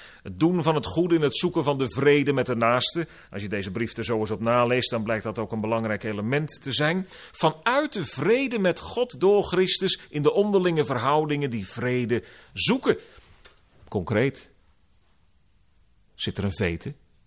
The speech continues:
De familiekring, waar jij debet aan bent misschien? Neem je dan de stap naar de ander toe? Om vrede te maken. Dat is een vrucht van het licht. Paulus noemt ook rechtvaardigheid. Dat is in dit verband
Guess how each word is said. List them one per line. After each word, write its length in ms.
De 80
familiekring, 760
waar 180
jij 220
debet 420
aan 160
bent 180
misschien? 320
Neem 200
je 80
dan 120
de 80
stap 280
naar 120
de 60
ander 260
toe? 200
Om 120
vrede 600
te 140
maken. 300
Dat 100
is 60
een 60
vrucht 580
van 200
het 100
licht. 480
Paulus 300
noemt 180
ook 140
rechtvaardigheid. 840
Dat 140
is 140
in 100
dit 140
verband 420